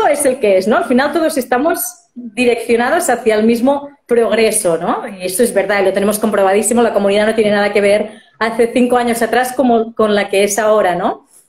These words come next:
Pero me decía, "Al final tienes dos opciones, o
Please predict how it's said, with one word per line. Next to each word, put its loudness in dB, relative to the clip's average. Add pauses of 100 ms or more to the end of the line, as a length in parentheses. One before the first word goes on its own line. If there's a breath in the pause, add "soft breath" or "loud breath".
(180 soft breath)
Pero 2
me 0
decía, 2
"Al 2
final 0
tienes 0
dos 0
opciones, -2
o 2